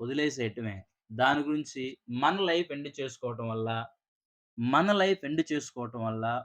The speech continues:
మనకి ఫలితం ఏమైనా వచ్చిద్దా? ఇప్పుడు మనం చనిపోయాం, చనిపోయిన తర్వాత మనకి మంచి మార్క్స్ వస్తాయా? మళ్ళీ మనం బ్రతుకుతామా అంటే లేదు కదా. So, అలాంటప్పుడు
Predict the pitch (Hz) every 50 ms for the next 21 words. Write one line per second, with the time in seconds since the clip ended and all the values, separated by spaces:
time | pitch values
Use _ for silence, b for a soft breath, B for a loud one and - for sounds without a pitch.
0 | - _ 120 120 120 127 135 147 156 156 - 165 - - 123 131 127 - 147 139
1 | 135 131 120 113 101 - - 117 110 104 107 104 104 110 - _ _ _ _ _
2 | _ _ _ _ _ _ _ _ - 139 151 156 180 208 202 180 175 175 175 180
3 | 185 180 - 139 151 170 165 175 170 147 143 127 123 123 123 123 - _ - -
4 | 160 180 190 180 196 196 185 170 165 156 151 151 147 143 - - 156 165 180 196
5 | - - _ _ _ _ _ - 120 127 135 139 151 143 139 131 135 143 - -
6 | 160 151 147 - - 120 113 - - 120 110 110 113 120 151 - - _ _ _
7 | _ _ _ _ _ - 110 120 135 156 175 175 165 151 143 127 120 120 120 147
8 | 143 135 - 127 117 117 117 120 139 156 - _ _ - 117 139 147 170 165 165
9 | 190 208 185 185 143 113 104 117 143 131 117 - _ _ _ _ _ _ _ _
10 | _ - - - 185 - - 143 185 233 254 269 262 220 208 165 - - 143 139
11 | 147 175 220 -